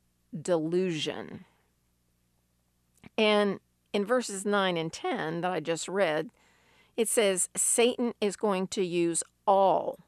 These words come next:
all unrighteous deception in other words, every trick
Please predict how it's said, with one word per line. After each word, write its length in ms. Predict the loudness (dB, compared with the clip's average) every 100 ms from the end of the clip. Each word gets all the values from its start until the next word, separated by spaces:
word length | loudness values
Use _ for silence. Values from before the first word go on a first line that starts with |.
| _ _ _ _ _ _ _ _ _ _ _ _ _ 0
all 680 | 6 8 10 8 6 4 -2 _ 0
unrighteous 1300 | 4 4 4 0 -4 -4 4 6 4 2 -4 -4 -8
deception 760 | -4 0 2 2 -2 -12 -12 _ _ _ _ _ _ _ _ _ _ _ _ _ _
in 120 | 2
other 180 | 4 6
words, 320 | 6 4 2 -6 _ _ 6
every 640 | 8 8 2 0 0 -4 -6
trick 580 | -4 2 2 0 -10